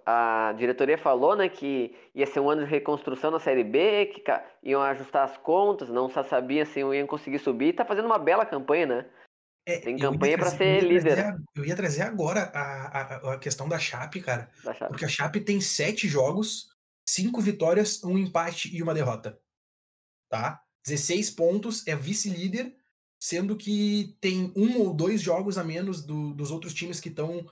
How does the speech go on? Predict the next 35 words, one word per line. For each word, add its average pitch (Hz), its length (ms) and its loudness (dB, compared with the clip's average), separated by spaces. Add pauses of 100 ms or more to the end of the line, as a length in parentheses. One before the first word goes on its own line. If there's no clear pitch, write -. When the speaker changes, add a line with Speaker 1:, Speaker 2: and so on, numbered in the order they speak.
(320)
Speaker 2:
que - 140 -14
tão 170 640 -4
disputando 160 600 -4
ali 160 140 -2
as 170 100 -4
primeiras 165 360 -6
posições. 160 760 -6 (380)
A, 131 400 -2
a - 20 -2
Chape 156 360 -2
que 190 260 -8
não 175 240 0
vai 160 240 0
jogar, 175 560 -2 (180)
só - 140 -4
vai 180 120 0
voltar 220 320 0
a 240 80 -4
jogar 196 300 -2
no, 196 400 -2
no 175 120 -6
Brasileiro 160 760 -2 (460)
no 156 100 -4
dia 170 180 -2
dezoito, 190 720 -2
na 160 160 -8
próxima 208 520 -2
sexta-feira, 185 680 -6 (600)
porque 165 1200 -2
agora 170 320 2
no 180 100 2
dia 160 240 0
nove, 180 560 0
na 147 160 -6
quarta-feira, 147 640 -4